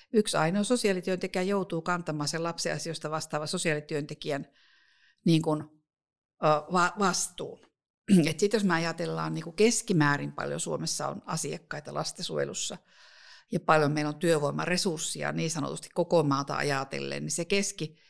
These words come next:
keskimääräinen asiakasmäärähän ei tälläkään hetkellä ole kuin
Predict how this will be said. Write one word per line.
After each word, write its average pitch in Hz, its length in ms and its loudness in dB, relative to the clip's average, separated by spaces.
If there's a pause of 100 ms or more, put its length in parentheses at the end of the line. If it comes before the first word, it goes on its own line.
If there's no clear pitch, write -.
keskimääräinen 156 720 2
asiakasmäärähän 156 1080 -4
ei 151 320 -4
tälläkään 156 480 0
hetkellä - 500 -6
ole 151 340 -4
kuin - 140 -12